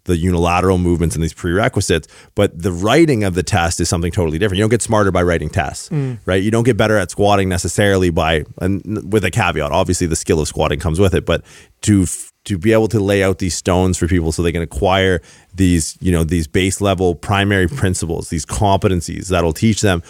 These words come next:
Speaker 1: what it feels like and what muscles to use to make sure that knee stays out. So for me, it's, it's just easy. Squatting progressions are, um, uh, counterbalance, goblet, front, high, then low.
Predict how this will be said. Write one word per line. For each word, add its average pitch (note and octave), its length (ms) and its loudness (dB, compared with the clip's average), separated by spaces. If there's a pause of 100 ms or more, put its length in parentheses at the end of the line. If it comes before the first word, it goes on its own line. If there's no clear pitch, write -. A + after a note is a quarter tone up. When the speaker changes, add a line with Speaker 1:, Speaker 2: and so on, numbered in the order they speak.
(200)
Speaker 1:
what G#2+ 260 0
it A2 160 0
feels B2 340 4
like A2 160 2
and A2 80 0
what G#2+ 120 0
muscles G#2 300 -2
to G2+ 100 -4
use G#2+ 180 2
to A#2+ 60 0
make A2+ 120 0
sure E3 140 0
that C#3 160 0
knee E2+ 140 -2
stays - 280 -4
out. - 220 -8 (260)
So G#2+ 140 -2
for G#2 140 -2
me, A#2 160 4
it's, F2+ 180 0
it's D2 160 -6
just E2+ 160 -4
easy. E2+ 220 -2
Squatting E2 360 0
progressions E2+ 500 0
are, D#2 220 0 (280)
um, D2+ 440 0 (300)
uh, C#2 220 -6 (100)
counterbalance, G2+ 540 -2
goblet, F2+ 420 0
front, F#2+ 280 -2
high, F2 280 0
then F2 160 0
low. E2+ 340 0